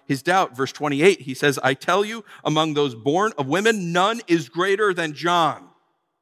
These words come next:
Keep that in mind next time you have your doubts and you're filled with shame that you doubt the God of the universe. You know what?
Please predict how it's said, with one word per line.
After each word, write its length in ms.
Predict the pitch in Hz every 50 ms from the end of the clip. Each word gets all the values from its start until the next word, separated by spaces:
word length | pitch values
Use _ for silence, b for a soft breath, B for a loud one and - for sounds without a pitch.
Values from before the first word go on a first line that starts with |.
| _ _ _ _ _ _ _ _ _ _ _ _ _ _ _ _ _ _ _ _ _ _ _ _ _ _ _ _ _ _ _ _ _ _ _ _ _ _ _ _ _ _ _ _ _ _ _ _
Keep 220 | - 143 165 -
that 200 | - 196 185 170
in 60 | 160 160
mind 300 | 160 160 143 120 113 113
next 240 | 117 123 - -
time 200 | - 139 135 131
you 140 | 127 123 113
have 220 | 120 117 117 110 110
your 100 | 110 101
doubts 640 | 101 107 101 98 95 - - - - - - _ _ _ _ _ _
and 180 | - 101 101 101
you're 220 | 104 110 107 101
filled 420 | 98 - - 117 117 123 123 107 101
with 400 | 110 107 104 - - - _ _ _ _ _ _ _ _ _ _ _ _ _ - _ _
shame 640 | - - - - 123 123 120 110 98 87 80 87 101 _ _ _ _ _ _ _ _ _ _ _ _ _ _ _ _ _ _ -
that 220 | - 98 82 90
you 140 | 104 113 113
doubt 420 | 101 - 107 113 113 113 113 - -
the 80 | -
God 240 | 98 101 101 110 110
of 100 | 107 101
the 60 | 101
universe. 560 | 101 101 101 98 95 90 82 - - - -
You 60 | 107 104
know 100 | 123 135
what? 320 | 139 147 165 170 -